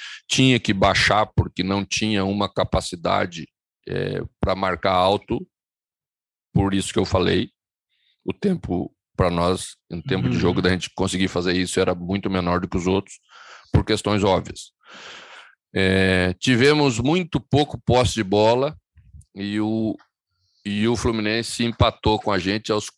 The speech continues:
Speaker 1: quarenta e quatro, acho que temos uma bola parada. Eu senti que aquilo incomodou muito o meu time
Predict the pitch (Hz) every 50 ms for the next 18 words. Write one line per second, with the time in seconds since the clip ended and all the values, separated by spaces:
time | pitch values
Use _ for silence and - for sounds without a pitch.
0 | _ _ - 107 98 92 92 107 113 107 - 95 - - - 95 95 95 - -
1 | 87 87 - - 92 90 - 101 104 107 107 104 101 95 104 104 107 107 - 113
2 | 113 101 95 90 - - - - _ - - - - - - - _ _ _ _
3 | _ _ _ _ _ _ _ _ _ - - - - - _ _ _ _ _ _
4 | _ _ _ - 135 123 - 165 147 135 - 175 - - 165 - - 165 160 160
5 | 151 151 160 156 156 156 151 127 120 143 151 147 131 127 131 131 123 - - 110
6 | 104 98 104 104 101 98 - - 104 104 107 117 131 143